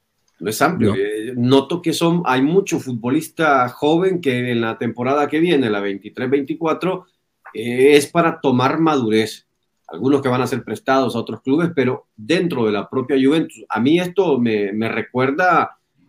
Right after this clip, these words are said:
Speaker 1: eh, dos épocas recientes del equipo, cuando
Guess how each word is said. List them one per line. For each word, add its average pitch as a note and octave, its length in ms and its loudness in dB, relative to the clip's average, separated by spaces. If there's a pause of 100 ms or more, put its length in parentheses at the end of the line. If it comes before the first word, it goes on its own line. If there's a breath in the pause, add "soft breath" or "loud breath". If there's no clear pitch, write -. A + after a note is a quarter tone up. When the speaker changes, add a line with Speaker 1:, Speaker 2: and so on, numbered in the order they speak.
Speaker 1:
eh, F#2 320 -8
dos C3+ 280 2
épocas C#3 440 -2
recientes C3 540 2
del B2+ 100 2
equipo, C#3 420 -2
cuando E2 540 -8